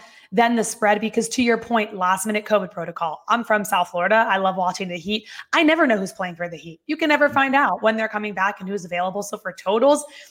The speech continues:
I've been liking a lot of them, just looking at the matchups, especially overs, because the lack of defense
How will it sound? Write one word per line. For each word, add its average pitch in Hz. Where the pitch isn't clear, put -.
I've 240
been 302
liking 269
a 214
lot 202
of 214
them, 185
just 190
looking 214
at 190
the 185
matchups, 185
especially 208
overs, 185
because 170
the 180
lack 196
of 170
defense 180